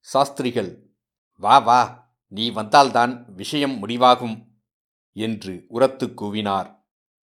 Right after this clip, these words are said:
மறுபடியும் சுப்பையரை பார்த்து சாஸ்திரிகள் கூறினார், "இந்த கல்யாண டிபார்ட்மெண்ட்டை நான் அகத்துக்காரியிடமே ஒப்படைத்து விட்டேன்.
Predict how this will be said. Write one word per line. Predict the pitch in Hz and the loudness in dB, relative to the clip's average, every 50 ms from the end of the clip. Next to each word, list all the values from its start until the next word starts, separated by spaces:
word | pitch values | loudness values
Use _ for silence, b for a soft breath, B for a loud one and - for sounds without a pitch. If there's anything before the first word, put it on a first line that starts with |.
| _ _ _ _ _ | _ _ _ _ _
மறுபடியும் | - 110 127 156 160 147 143 135 123 120 117 117 120 117 | -6 -2 -2 0 0 0 0 -2 -2 -4 -4 -6 -8 -12
சுப்பையரை | - - 135 131 135 143 135 127 120 110 101 87 - | -16 -18 -8 -4 -2 0 0 0 0 -2 -4 -4 -4
பார்த்து | 107 104 104 - - - 107 92 82 - _ _ | -4 -4 -4 -4 -8 -10 -10 -10 -12 -16 _ _
சாஸ்திரிகள் | - - 127 127 123 - - 120 208 180 117 95 90 - | -4 -2 -2 -2 0 -2 -6 -6 -6 -6 -8 -8 -10 -12
கூறினார், | - - 113 110 104 107 104 101 98 95 90 - _ _ _ _ _ _ _ _ _ _ _ _ _ _ | -10 -8 -6 -6 -4 -4 -4 -4 -4 -4 -6 -10 _ _ _ _ _ _ _ _ _ _ _ _ _ _
"இந்த | - 120 117 101 107 92 - | -14 -12 -10 -8 -10 -10 -10
கல்யாண | - 101 98 110 127 139 139 135 120 | -12 -12 -6 -2 0 0 2 0 -2
டிபார்ட்மெண்ட்டை | 101 87 - - 117 113 110 113 113 107 104 - - 104 95 87 - _ _ _ _ _ _ _ _ _ | -4 -6 -4 -2 -2 -2 -2 -4 -6 -8 -6 -6 -6 -6 -8 -8 -14 _ _ _ _ _ _ _ _ _
நான் | - 107 113 113 107 104 - _ | -4 -4 -2 -2 -4 -6 -14 _
அகத்துக்காரியிடமே | - - - 151 143 - - 147 - - 135 117 117 117 110 104 110 104 104 107 117 123 - - | -20 -12 -8 -8 -8 -6 -6 -8 -2 2 2 2 2 2 -2 -4 -4 -4 -4 -6 -6 -8 -10 -14
ஒப்படைத்து | 95 90 - 131 131 127 117 - - 117 | -18 -6 -2 -2 0 0 -2 -6 -6 -6
விட்டேன். | 113 113 - - 120 113 110 104 104 - - _ _ _ | -6 -8 -8 -6 -6 -6 -6 -8 -10 -14 -20 _ _ _